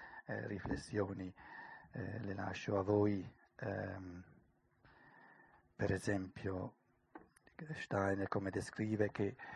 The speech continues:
il cristianesimo, <clears throat> la prima nascita per natura del cristianesimo, che non è ancora quella del, della libertà, è nato, il cristianesimo è nato in tre ombre.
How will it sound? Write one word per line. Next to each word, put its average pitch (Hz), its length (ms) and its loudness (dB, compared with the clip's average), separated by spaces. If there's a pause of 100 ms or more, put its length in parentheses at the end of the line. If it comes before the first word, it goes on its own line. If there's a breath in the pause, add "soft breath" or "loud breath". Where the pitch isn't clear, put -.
(160 loud breath)
il 104 160 -6
cristianesimo, 113 1200 8
<clears throat> 143 380 8 (440 soft breath)
la 110 140 8
prima 120 360 4
nascita 113 760 2 (720)
per 107 220 6
natura 107 600 0 (140)
del 107 200 0
cristianesimo, 117 960 0 (520)
che 110 120 0
non 107 140 4
è 110 40 6
ancora 107 320 8
quella 113 460 6
del, 107 220 0
della 107 220 4
libertà, 104 560 -2 (280 loud breath)
è 113 100 2
nato, 120 540 2
il 107 80 0
cristianesimo 123 480 -2
è 110 40 0
nato 120 240 0
in 107 120 -4
tre 113 200 2
ombre. 98 640 2